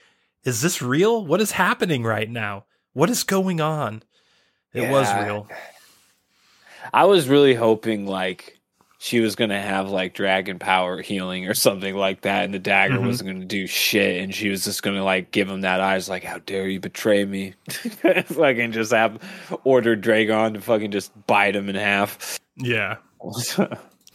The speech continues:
Speaker 1: Yeah. Um,
Speaker 2: That would have been real ending.
Speaker 1: <laughs> So the one thing that does give me hope for this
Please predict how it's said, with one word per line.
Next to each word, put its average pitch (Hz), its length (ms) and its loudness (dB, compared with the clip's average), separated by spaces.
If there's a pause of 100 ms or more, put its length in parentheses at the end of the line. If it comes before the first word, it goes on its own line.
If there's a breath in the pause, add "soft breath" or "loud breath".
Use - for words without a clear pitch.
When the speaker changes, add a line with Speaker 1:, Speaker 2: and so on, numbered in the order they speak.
(880 loud breath)
Speaker 1:
Yeah. 104 400 2 (180)
Um, 120 520 0 (1200 loud breath)
Speaker 2:
That 95 180 4
would 92 100 0
have 87 140 -2
been 85 160 -6
real 87 340 -2
ending. 85 180 -4
Speaker 1:
<laughs> - 1000 -8 (1900 loud breath)
So 160 280 2
the 147 120 4
one 170 220 4
thing 190 200 2
that 175 100 -2
does 147 220 0
give 139 140 0
me 131 140 0
hope 117 240 2
for 113 140 -2
this 110 420 -2